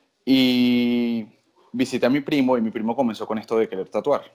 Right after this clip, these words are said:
Yo ya tenía un tatuaje, pero yo decía, "Bueno, eso no es para mí". No sabía si se podía, no sabía lo, lo que se podía hacer con un tatuaje. Pensé que eran, bueno, frasecitas y cosas así sencillas, porque eso es lo que yo tenía tatuado.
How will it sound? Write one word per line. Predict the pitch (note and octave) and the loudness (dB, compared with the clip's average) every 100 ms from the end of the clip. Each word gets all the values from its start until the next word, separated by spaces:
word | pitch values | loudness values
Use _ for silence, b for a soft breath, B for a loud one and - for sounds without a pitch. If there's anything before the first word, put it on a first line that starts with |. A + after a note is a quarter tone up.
| _ _ _ _ _ _ _ _ | _ _ _ _ _ _ _ _
Yo | - A#2 | -6 0
ya | B2+ | 2
tenía | C#3 D3 | 2 0
un | C#3+ | 0
tatuaje, | D3 D#3+ C#3 D3 | 2 4 2 0
pero | - B2+ A#2+ A2 G2+ G2 - - | -2 0 2 0 -2 -4 -12 -12
yo | |
decía, | G#2 - | -12 -8
"Bueno, | A#2 G2+ | -8 -8
eso | - | -12
no | G#2 | -16
es | - | -8
para | A2 | -6
mí". | A2 | -4
No | A2+ G2+ | -6 -6
sabía | A2 A2+ | -4 -4
si | - | -4
se | B2 B2+ | -10 -6
podía, | G2 G#2+ | -4 -4
no | B2+ C3 | -6 -2
sabía | D#3 D#3 | 0 2
lo, | E3 E3 | 2 -2
lo | D3 B2+ | -2 -2
que | A#2+ | -2
se | A#2+ | -4
podía | A2 | -4
hacer | - B2 | -4 -8
con | A#2+ | -10
un | A2+ | -6
tatuaje. | A2 D3 A#2 | -6 -6 -8
Pensé | - G2 G2 | -12 -20 -20
que | - A2 | -10 -6
eran, | G#2 G2+ | -4 -6
bueno, | A2 G2 | -6 -10
frasecitas | G2+ - - D3+ C3 - | -18 -20 -12 -10 -10 -12
y | |
cosas | F#2+ G2+ - | -16 -20 -20
así | G2 G#2+ | -20 -20
sencillas, | A2 C#3+ B2+ - b b b b _ - - | -14 -12 -12 -14 b b b b _ -20 -6
porque | B2+ B2 | -2 0
eso | A2+ | 0
es | B2 | 0
lo | B2 | 0
que | |
yo | G#2+ | 0
tenía | A#2 A2+ A#2 | 0 -2 -2
tatuado. | A2+ C#3 G#2+ F2 | 0 0 -2 -4